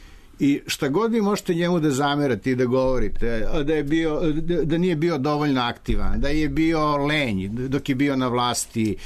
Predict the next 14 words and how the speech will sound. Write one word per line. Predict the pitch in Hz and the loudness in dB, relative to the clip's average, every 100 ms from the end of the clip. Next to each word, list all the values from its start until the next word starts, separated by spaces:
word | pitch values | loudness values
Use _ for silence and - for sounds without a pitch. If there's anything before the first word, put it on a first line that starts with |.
| - | -8
da | 131 143 | -2 0
nije | 151 170 | 2 2
uspeo | 165 151 - 165 | 0 -2 -2 -2
da, | 151 147 | 0 -2
da, | 139 143 | 0 -2
da, | 143 147 | -2 -2
da | 143 | -4
pomiri | - 156 160 143 | -2 0 2 0
dvojicu | 127 147 156 147 | 0 0 0 -4
svojih | 120 151 147 147 131 - 160 | -4 0 2 2 0 -2 -4
ključnih | 147 160 165 - 139 - | 0 0 0 -2 -2 0
igrača | 127 131 143 - 151 | -2 0 -2 -2 -2
u | 131 | 0
partiji, | 131 127 127 139 117 | -2 -4 -2 0 0